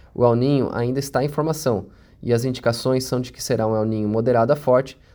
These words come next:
do tipo canônico, quando as águas mais aquecidas estão nas áreas mais leste do Oceano Pacífico Equatorial. Esse tipo de El Niño é o que mais influencia o clima do sul do Brasil, com chuvas frequentes e volumosas,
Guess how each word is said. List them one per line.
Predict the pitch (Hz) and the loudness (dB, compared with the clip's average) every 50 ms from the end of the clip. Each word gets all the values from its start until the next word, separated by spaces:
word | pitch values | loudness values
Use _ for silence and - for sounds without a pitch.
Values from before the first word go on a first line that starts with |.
| - | -10
do | - 147 | -8 -8
tipo | 147 147 147 143 139 - | -6 -6 -8 -8 -8 -6
canônico, | - 170 160 147 135 131 123 110 98 - - - _ _ - _ _ _ | -4 -4 -2 0 0 2 0 0 -2 -6 -12 -20 _ _ -20 _ _ _
quando | - 131 135 131 | -4 -2 0 0
as | 123 120 123 | 0 2 4
águas | 120 117 113 113 107 120 | 2 2 2 0 -4 -4
mais | 123 127 135 135 | -2 -2 -2 -2
aquecidas | 139 120 - 113 113 - - 139 139 135 110 98 - - - - | -2 -4 -6 -8 -8 -6 -4 -4 -2 -2 -4 -6 -6 -12 -8 -8
estão | 131 - - - 131 | -8 -6 -4 -4 -2
nas | 135 127 120 127 | -2 0 2 2
áreas | 123 123 120 117 | 2 2 2 0
mais | 123 131 147 147 143 | -2 -2 -4 -2 -2
leste | 135 123 123 123 127 127 - - 139 | -2 0 2 2 0 0 -4 -8 -6
do | 135 131 | -4 -4
Oceano | 123 - - 131 120 123 | -6 -4 -4 -4 -4 -4
Pacífico | 123 120 139 139 139 - 123 117 120 - - 127 - - | -4 -4 -6 -6 -6 -8 -8 -8 -8 -10 -14 -14 -12 -6
Equatorial. | - 123 131 - 151 147 - 147 139 135 117 98 87 - - - _ - _ _ - _ - - - - _ _ | -6 -4 -2 -2 -4 0 0 0 2 2 2 2 0 -2 -8 -16 _ -20 _ _ -20 _ -20 -20 -20 -20 _ _
Esse | - - 175 - 160 | -6 -4 -4 -4 -8
tipo | - - 139 123 117 | -8 -8 -6 -6 -4
de | 107 113 | -2 -2
El | 104 101 | 0 0
Niño | 110 120 131 127 110 92 - - - - - | 0 0 0 0 0 -4 -6 -14 -20 -10 -2
é | - | -2
o | 131 | -2
que | 139 - 160 | 0 0 0
mais | 139 135 143 151 156 | 2 4 2 2 0
influencia | 156 147 - 156 143 143 - - 131 | -4 -6 -4 -4 -4 -4 -4 -4 -4
o | 131 | -4
clima | 131 - 135 131 131 | -4 -4 -4 -4 -4
do | 131 131 | -4 -4
sul | 123 - - 127 127 | -8 -8 -8 -6 -6
do | 131 | -4
Brasil, | 127 127 135 131 123 117 117 107 104 104 - - - - _ - | 0 2 2 2 2 0 -2 -4 -4 -6 -10 -20 -20 -20 _ -12
com | - - 127 | -8 -6 -6
chuvas | 120 - 120 113 113 113 - | -6 -6 -4 -4 -4 -4 -4
frequentes | - 107 - - 120 120 135 131 139 139 | -8 -8 -6 -2 -2 -2 -2 -2 -2 -4
e | |
volumosas, | 131 143 143 143 131 117 117 117 120 120 120 117 - | 0 0 2 2 2 4 4 4 2 2 -2 -8 -12